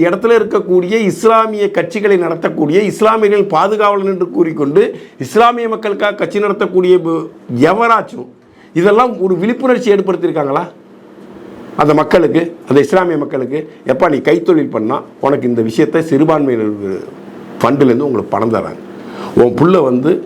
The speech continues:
எம் எஸ் சி போறான், பி ஹெச் டி பண்றான், எம் ஃபில் பண்றான்னா அதுக்கு இவ்வளவு ரூபா நிதி உதவி செய்யுது. அதனுடைய கண்டிஷன் இதுதான், இதுதான் மேட்ரு, இதுக்கு நீ அப்ளை பண்ணுங்க அப்படின்னு ஜமாத் கூடி செய்றாங்களா? ஜமாத் கூடி இதெல்லாம் சார் இளைஞர்களுக்கு சொல்லித் தரணும். ஜமாத்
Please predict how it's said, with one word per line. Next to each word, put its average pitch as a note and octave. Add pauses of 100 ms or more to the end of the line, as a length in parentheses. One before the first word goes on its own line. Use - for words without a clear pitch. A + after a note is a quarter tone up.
(220)
எம் D3
எஸ் D#3+
சி C3+
போறான், G2+ (400)
பி E3
ஹெச் D#3+
டி A2
பண்றான், F#2+ (320)
எம் D3+
ஃபில் E3+
பண்றான்னா G2 (160)
அதுக்கு C3+
இவ்வளவு B2
ரூபா D3
நிதி C#3+
உதவி G#2+
செய்யுது. F2+ (260)
அதனுடைய B2 (100)
கண்டிஷன் C3+
இதுதான், F#2+ (200)
இதுதான் C3
மேட்ரு, A#2 (200)
இதுக்கு C#3+
நீ A#2+
அப்ளை F#3
பண்ணுங்க G#2+ (180)
அப்படின்னு D#3
ஜமாத் E3+
கூடி D#3+
செய்றாங்களா? D3 (1400)
ஜமாத் F#3+
கூடி G#3+
இதெல்லாம் B3
சார் A#3
இளைஞர்களுக்கு F#3
சொல்லித் B2+
தரணும். B2 (260)
ஜமாத் A3